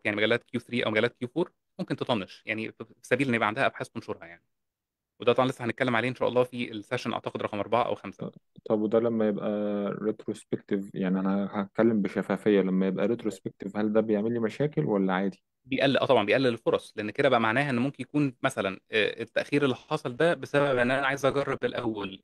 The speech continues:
Speaker 1: الموضوع هيجيب نتيجه مع العيانين ولا لا. لما لقيت ان في عيان واثنين وثلاثه بيتحسنوا قمت مسجل،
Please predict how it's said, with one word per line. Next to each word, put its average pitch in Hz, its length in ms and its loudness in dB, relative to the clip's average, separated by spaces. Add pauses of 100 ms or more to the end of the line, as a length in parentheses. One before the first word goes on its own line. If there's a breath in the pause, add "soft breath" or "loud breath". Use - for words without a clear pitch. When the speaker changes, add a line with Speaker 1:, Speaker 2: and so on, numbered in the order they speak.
Speaker 1:
الموضوع 110 600 -2
هيجيب 120 440 -12 (260)
نتيجه 117 480 -2
مع 127 140 -2
العيانين 117 580 -4
ولا 101 360 0
لا. 92 220 -6 (180)
لما 98 300 -8
لقيت 101 280 -8
ان 120 80 -2
في 135 140 -2
عيان 123 300 0
واثنين 127 320 -2
وثلاثه 127 300 0
بيتحسنوا 165 520 -4
قمت 123 220 -10
مسجل، 107 320 -4